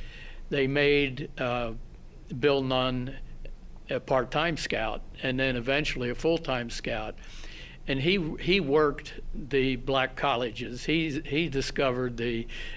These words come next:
L C Greenwoods, the Dwight Whites, uh, those types of players. And so thorough was he in doing his due diligence that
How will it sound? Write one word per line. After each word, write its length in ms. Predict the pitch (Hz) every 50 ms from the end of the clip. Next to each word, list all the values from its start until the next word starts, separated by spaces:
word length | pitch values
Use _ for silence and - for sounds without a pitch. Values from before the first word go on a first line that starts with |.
| -
L 160 | 139 139 139 135
C 260 | 139 - 147 135 127
Greenwoods, 960 | 117 123 135 139 139 135 135 131 120 127 127 127 127 127 123 117 110 - -
the 240 | 123 120 120 120 113
Dwight 440 | 107 107 139 131 131 131 131 131 135
Whites, 640 | 135 123 123 123 123 127 123 123 120 - - - - - - - - - - - - -
uh, 520 | - 120 123 120 117 120 113 113 113 120 120 113 - - - - - -
those 560 | 175 143 139 156 139 147 156 160 143 131 -
types 300 | - 147 139 131 - -
of 140 | 139 - -
players. 520 | - 151 156 165 127 117 110 110 - - - - - - - - - - -
And 280 | - 147 147 143 156 - - - - - - - - - - - - - - - 214
so 260 | - - 208 220 226
thorough 460 | - - - 190 190 175 147 135 131
was 300 | 123 123 127 123 123 -
he 260 | - 165 165 139 127
in 520 | 127 113 - - 127 127 131 127 123 127 - - - - - - - 220 202 175 123
doing 500 | 123 175 175 170 151 139 135 131 131 - - - - -
his 420 | - - 139 139 127 123 117 117 127 - - - - - - - - 147
due 180 | 131 156 165 139
diligence 800 | 107 123 160 185 190 165 120 - 107 101 - - - - - - - - - - - - - - - - - - - - - - - - -
that 280 | 147 143 135 131 -